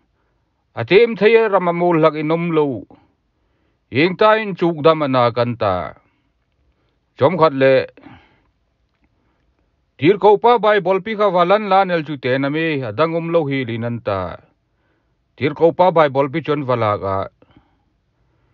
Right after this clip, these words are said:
En le a Bible kha a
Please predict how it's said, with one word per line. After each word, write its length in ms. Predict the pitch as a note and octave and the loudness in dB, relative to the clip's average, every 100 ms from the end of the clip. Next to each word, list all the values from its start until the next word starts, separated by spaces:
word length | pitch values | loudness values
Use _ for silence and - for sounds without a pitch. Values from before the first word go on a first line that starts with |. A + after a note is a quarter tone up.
| _ _ _ | _ _ _
En 180 | A#2 G#3+ A#3+ | -2 0 4
le 100 | A#3 - _ _ - | 2 2 _ _ -6
a 80 | C3 | -4
Bible 480 | G#2+ E3 A#3 G#3+ A3+ G#3+ | 2 2 2 0 -2 0
kha 120 | G#3 - - | -2 -2 -12
a 20 | - | -4